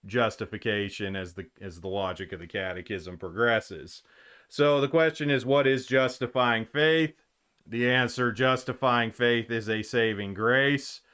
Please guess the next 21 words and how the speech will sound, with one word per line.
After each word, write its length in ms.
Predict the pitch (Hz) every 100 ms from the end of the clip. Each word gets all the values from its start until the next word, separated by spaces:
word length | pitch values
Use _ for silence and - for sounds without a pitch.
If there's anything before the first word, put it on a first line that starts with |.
| _ _ _
wrought 400 | 110 123 147 156
in 140 | 160 139
the 100 | 113
heart 380 | 110 135 147 147
of 120 | 123
a 80 | 120
sinner 680 | - 135 139 143 143 131 - _ _
by 220 | 117 110
the 80 | 107
s-, 160 | 104 - _ _
Spirit 680 | - - 131 139 143 143 139
and 160 | 117 107
Word 300 | 113 123 123
of 160 | 101 92
God, 520 | 110 120 127 135 131 _ _ _ _ _ _ _ _ -
whereby 460 | 117 127 120 117 113
he, 460 | 120 131 127 127
that 220 | 90 85
is 280 | 90 87 - 78
the 100 | 87
sinner, 580 | 123 113 95 92 107